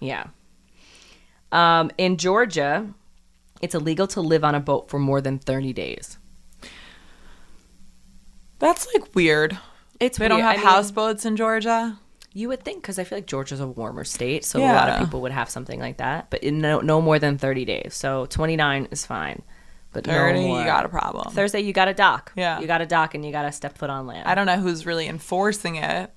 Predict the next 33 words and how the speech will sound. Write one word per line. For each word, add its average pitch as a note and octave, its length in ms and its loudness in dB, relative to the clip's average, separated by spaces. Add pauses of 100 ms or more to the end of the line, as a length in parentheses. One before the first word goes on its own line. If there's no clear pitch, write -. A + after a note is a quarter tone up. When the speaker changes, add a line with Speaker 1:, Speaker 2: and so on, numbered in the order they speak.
(200)
Speaker 1:
Right. E3 240 2
Who A#3 240 0
enforces G#3 460 0
that G3 200 6
and E3 220 -4
why? C#3+ 300 2
Like, C#3+ 180 -6
what's G3+ 160 -2
it A#3+ 140 -12
to A3 100 -6
you F3+ 200 -2
if D3+ 100 -6
this D3 160 -8
guy's C#3+ 240 -4
on C#3 140 -6
his C3+ 120 -8
boat C3 400 -6 (160)
Speaker 2:
For - 180 -6
thirty - 300 -4
Speaker 1:
for D3 80 2
thirty B2 300 0
Speaker 2:
days. - 240 -4
Speaker 1:
days? - 200 -12 (920)
If - 60 -20
he's E3 120 -10
not F3+ 200 0
bothering E3 380 8
anybody, G2+ 560 -10 (560)
what D#3+ 120 -4
Speaker 2:
Apparently G#3+ 380 2
Speaker 1:
does E3+ 80 -6
it - 20 -6
matter? F3+ 100 0